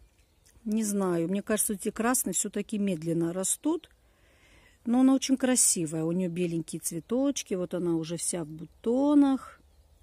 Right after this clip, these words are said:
И она мне нравится. Она мне нравится, потому что она такая вот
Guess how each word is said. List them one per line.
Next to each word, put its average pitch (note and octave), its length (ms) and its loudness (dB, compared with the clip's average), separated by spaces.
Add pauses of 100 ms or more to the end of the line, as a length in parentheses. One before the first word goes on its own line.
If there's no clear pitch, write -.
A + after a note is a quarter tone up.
(1700)
И D4+ 720 6 (240)
она G#3 220 0
мне F#4 160 6
нравится. C4+ 580 2
Она B3+ 140 4
мне G#3+ 160 0
нравится, G#3+ 340 -2
потому F#3 320 -6
что - 160 -10
она E3 100 -2
такая D3+ 520 -8
вот D#3 140 -14